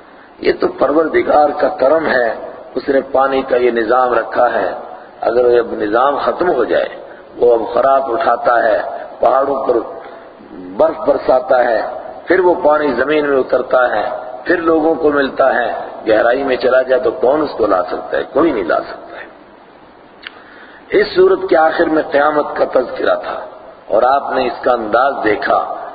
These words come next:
یہ ہیں وہ چیزیں جس کے لیے ترغیب دی گئی کہ ہر ایمان والا سونے سے پہلے ان چیزوں کو ایک مرتبہ پڑھ کر کے سوئے، اور جنت اور جہنم کا یہ نظارہ کر کے،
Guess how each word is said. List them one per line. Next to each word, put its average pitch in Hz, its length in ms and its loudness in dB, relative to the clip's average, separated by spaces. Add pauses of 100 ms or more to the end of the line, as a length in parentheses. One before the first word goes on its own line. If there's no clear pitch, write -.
یہ 151 220 2
ہیں 202 120 2
وہ 202 140 4
چیزیں 170 480 2 (560)
جس 131 160 -2 (120)
کے 147 80 2
لیے 139 180 4
ترغیب 131 640 2
دی 131 200 0
گئی 123 280 2 (300)
کہ - 80 -4
ہر 143 200 2 (120)
ایمان 131 440 0
والا 120 220 4
سونے 131 520 0
سے 123 100 2
پہلے 123 360 2 (480)
ان 139 200 -2
چیزوں 120 460 -4
کو 123 60 -6
ایک 123 300 2
مرتبہ 117 420 2 (140)
پڑھ 135 220 0
کر 113 140 -2
کے - 180 -8 (120)
سوئے، 85 260 -2 (640)
اور 151 260 4 (140)
جنت 151 400 0
اور 135 80 4
جہنم 156 520 -2
کا 143 80 2
یہ 131 160 2
نظارہ 135 540 4
کر 135 140 2 (100)
کے، 101 160 -2